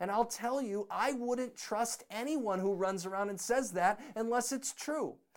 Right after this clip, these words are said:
I wouldn't trust anybody to teach my kids math or how to bake a cake if they were running around and saying they died and three days later they rose from the grave. I wouldn't do any of that. In today's language, that kind of person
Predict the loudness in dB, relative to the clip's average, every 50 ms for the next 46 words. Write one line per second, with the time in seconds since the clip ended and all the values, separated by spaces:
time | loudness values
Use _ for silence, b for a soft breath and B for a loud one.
0 | B B -2 B 6 6 8 6 4 2 2 0 2 2 2 2 4 2 0 2
1 | 4 4 4 4 2 -2 -4 -2 -4 -4 -4 -4 0 4 4 4 4 2 0 -2
2 | -2 -2 -2 -2 -2 0 2 2 2 2 2 4 4 4 2 2 4 6 6 6
3 | 6 4 B B B 4 8 8 8 6 6 4 4 4 4 0 -4 -6 -6 -10
4 | -10 0 2 2 2 2 0 -2 -4 0 4 6 6 6 6 4 6 8 8 10
5 | 10 8 6 4 6 8 10 10 10 10 8 4 2 -2 -4 -4 -2 0 2 2
6 | 2 2 0 -2 -4 -6 -4 0 4 6 8 8 8 8 8 6 2 0 -2 -2
7 | -2 -2 0 2 4 4 2 2 0 0 2 4 4 4 4 2 -2 B -4 6
8 | 6 6 6 8 6 6 8 8 6 6 2 0 0 0 0 -2 0 0 2 2
9 | 2 2 2 B B -8 B -4 -2 0 0 2 2 2 2 2 0 -2 -2 0
10 | 0 0 0 -2 -2 -4 -2 0 0 0 0 0 2 2 2 0 2 0 0 0
11 | 0 0 -4 B -2 B -2 -2 0 -2 -4 -4 2 2 2 2 2 -2 -4 -4
12 | -4 -2 0 0 0 0 0 0 0 -2 -2 -4 -10 B B B 2 2 4 4
13 | 4 2 2 -2 -4 -2 0 0 0 -2 -2 -6 -4 -4 -4 -2 -4 -4 -2 -2
14 | -2 -4 -4 -6 -8